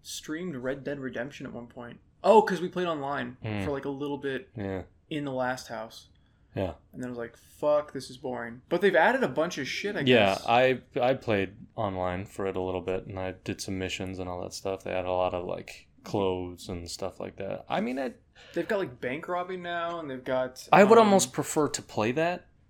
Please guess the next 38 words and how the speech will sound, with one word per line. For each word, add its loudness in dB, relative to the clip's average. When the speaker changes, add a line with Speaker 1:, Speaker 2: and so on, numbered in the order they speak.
Speaker 2:
over 2
Grand 0
Theft -4
Auto 4
Online, -2
Speaker 1:
Oh, 10
yeah, 2
me 0
Speaker 2:
because -2
Speaker 1:
too. -6
Speaker 2:
Grand 0
Theft -4
Auto 4
Online 0
has -6
people -6
that -4
just -10
buy 0
jets -2
and -10
then -12
bomb -4
everywhere -8
that -8
you -6
are -4
and -6
Speaker 1:
Yeah. 6
Speaker 2:
just 6
ruin -4
everything -8
for -18
you. -6
It's -6
just -10
not 0
fun. 0